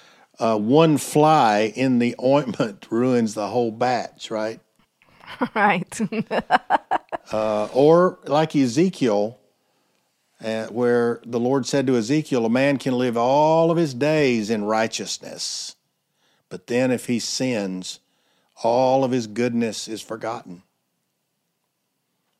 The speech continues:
Speaker 1: But on the other hand, he said, "A man can live all of his days in sin, but if he turns to God, all of his sins will be forgotten." So where are we now?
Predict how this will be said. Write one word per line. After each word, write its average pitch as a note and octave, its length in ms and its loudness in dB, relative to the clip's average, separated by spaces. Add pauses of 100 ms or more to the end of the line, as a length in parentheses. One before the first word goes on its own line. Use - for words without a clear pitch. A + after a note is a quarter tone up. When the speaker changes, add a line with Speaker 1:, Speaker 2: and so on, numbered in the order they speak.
Speaker 1:
But A#2+ 120 -2
on B2 140 2
the B2 100 2
other E3 160 2
hand, B2 380 0 (580)
he - 120 -10
said, A#2 200 -2
"A A#2 40 -2
man A#2+ 260 -2
can A#2+ 120 -8
live A#2+ 240 -2
all B2 180 0
of B2 60 -2
his A#2 140 -4
days B2+ 420 0
in A#2 160 -2
sin, B2 560 -2 (640)
but G#2+ 80 -4
if G#2 60 -4
he A2 100 -2
turns C3 360 -2
to B2 80 -2
God, B2 560 -2 (540)
all B2 440 0
of B2+ 80 -2
his B2+ 120 -2
sins C#3+ 400 -6
will A2 60 -8
be F#2 160 -8
forgotten." F2 540 -16 (1400)
So - 180 -10
where C3+ 240 2
are B2+ 140 2
we A2 160 0
now? G2+ 480 -4